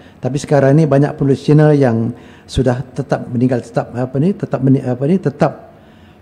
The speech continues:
uh, meninggal, uh, me-, me-, tinggal tetap, ya, maafkan saya, tinggal menetap di Sarawak, ya, berbanding dengan tahun lima puluhan, enam puluhan dulu yang mereka berulang alik antara Taiwan dan juga Sarawak, ya. Saya kira bahan ini boleh dibaca, oleh tuan-tuan boleh baca,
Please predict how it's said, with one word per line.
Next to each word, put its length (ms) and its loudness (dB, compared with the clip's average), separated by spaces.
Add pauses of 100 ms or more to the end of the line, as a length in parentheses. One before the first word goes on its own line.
(160)
uh, 240 -10
meninggal, 720 0
uh, 400 -6
me-, 320 -4
me-, 360 0 (280)
tinggal 320 -2
tetap, 320 -2
ya, 160 -6
maafkan 240 -10
saya, 320 -4 (560)
tinggal 720 4 (160)
menetap 640 -6 (240)
di 160 0
Sarawak, 560 0
ya, 160 -6
berbanding 560 -4
dengan 160 -4
tahun 240 -4
lima 240 -4
puluhan, 240 -2
enam 160 -4
puluhan 240 -4
dulu 400 4 (320)
yang 160 0
mereka 240 0
berulang 400 -2
alik 160 0
antara 320 -8
Taiwan 400 -4
dan 80 -4
juga 160 -6
Sarawak, 480 -6
ya. 160 -6 (320)
Saya 160 -4
kira 400 2
bahan 320 2
ini 80 2
boleh 160 2
dibaca, 480 -2
oleh 240 -6
tuan-tuan 320 -2
boleh 160 -4
baca, 240 -6